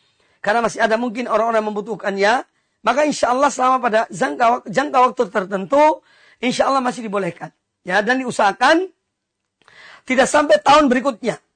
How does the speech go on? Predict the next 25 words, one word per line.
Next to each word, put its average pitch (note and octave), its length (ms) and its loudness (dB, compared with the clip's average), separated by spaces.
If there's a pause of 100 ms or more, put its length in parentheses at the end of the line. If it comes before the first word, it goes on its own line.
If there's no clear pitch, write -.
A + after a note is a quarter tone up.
(160)
ya, F3 400 -4 (160)
tidak G3 180 -6
sampai B3 300 2
tahun B3+ 240 4
yang, A#3 240 4 (320)
yang A#3+ 160 0
berikutnya. G#3+ 480 -8 (480)
Ya, G3+ 240 0
wallahu A3 340 2
taala G#3+ 460 0
a'lam. C#4+ 340 0 (460)
Bisa G#3 260 -2
juga B3 220 -2
pertanyaan A#3 400 -2
ini B3 480 -4
ditanyakan G#3+ 580 -4
kepada G3 220 -2
yang G3 160 -2
lainnya, B3 560 -2 (400)
pada, G3 180 -2 (160)
eh, G3 380 0
para F#3+ 320 -4
ustadz G#3 320 -2
yang G3+ 160 -6
lainnya. B3 480 0